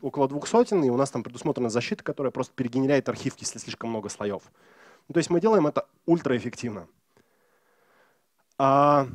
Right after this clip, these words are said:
пример с P H P-шным приложением. Вот добавление, а, гита для P H P-шного приложения.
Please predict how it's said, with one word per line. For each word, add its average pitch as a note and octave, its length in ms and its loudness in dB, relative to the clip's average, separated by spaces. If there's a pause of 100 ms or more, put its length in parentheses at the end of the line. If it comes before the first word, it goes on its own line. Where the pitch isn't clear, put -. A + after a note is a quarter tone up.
(840)
пример F#3 360 6
с - 100 0
P C#3+ 140 -10
H - 100 -6
P-шным E3 260 -4
приложением. C3 720 0
Вот A#2+ 200 -4
добавление, C#3 560 2 (1300)
а, A2+ 440 -4 (500)
гита C#3 340 2
для C3+ 120 -2
P B2+ 120 -4
H - 100 -14
P-шного C3+ 260 -4
приложения. B2 560 0